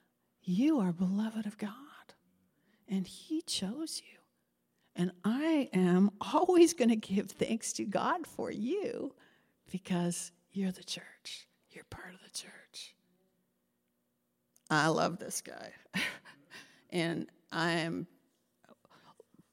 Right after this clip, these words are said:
praying to emulate him and be like him because he, he just gets it. He just gets it on such a high level of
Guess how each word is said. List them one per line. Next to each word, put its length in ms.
praying 500
to 180
emulate 560
him 280
and 140
be 140
like 260
him 380
because 600
he, 360
he 200
just 320
gets 380
it. 200
He 80
just 240
gets 280
it 80
on 140
such 380
a 60
high 300
level 500
of 240